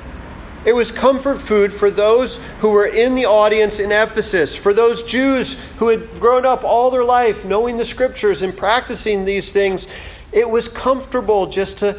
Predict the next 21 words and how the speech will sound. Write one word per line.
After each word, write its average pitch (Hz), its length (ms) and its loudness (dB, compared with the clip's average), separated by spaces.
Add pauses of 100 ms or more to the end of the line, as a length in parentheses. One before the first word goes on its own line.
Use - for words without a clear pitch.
(160)
still 247 480 -2
depend 240 720 -2
on 196 480 0
those 190 380 -2
practices 190 800 -6
of 151 100 -12
circumcision. 196 920 -4 (960)
And 185 100 -2
of 208 140 0
food 226 340 -2
laws. 147 760 -2 (420)
It 247 220 0
felt 247 760 0
good. 226 400 2
It 180 120 -2
offered 226 460 0
them 202 200 0
some 226 520 -2 (560)
sense - 1000 -4 (280)
of 185 200 -2
normalcy, 190 960 0